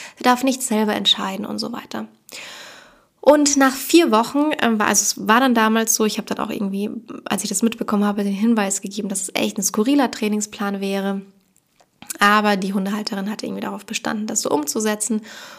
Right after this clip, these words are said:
Und nach vier Wochen dann auch die Rückmeldung gegeben, ja, das hat gut hingehauen. Der Hund, ähm,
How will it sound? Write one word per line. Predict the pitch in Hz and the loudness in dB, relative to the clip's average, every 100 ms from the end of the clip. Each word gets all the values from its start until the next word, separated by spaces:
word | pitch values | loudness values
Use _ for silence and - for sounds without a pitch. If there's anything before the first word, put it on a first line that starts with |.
| - | 0
Und | 226 | 2
nach | 220 | 2
vier | - 277 233 | 0 0 2
Wochen | 226 254 | 2 0
dann | 247 | 0
auch | - 202 | -2 -2
die | 202 | -2
Rückmeldung | 220 240 226 220 | -2 0 -2 0
gegeben, | 214 208 214 214 220 220 220 - - - - - | -2 -2 0 2 2 0 -4 -14 -18 -18 -20 0
ja, | 233 269 | 4 4
das | 302 - | 2 2
hat | 277 - | 0 0
gut | 294 302 | -2 2
hingehauen. | 240 233 247 240 254 302 | 2 2 2 0 0 -2
Der | 269 220 | 0 2
Hund, | 226 233 240 - | 2 2 0 0
ähm, | 220 220 220 220 220 220 220 | 0 2 2 0 0 -2 -6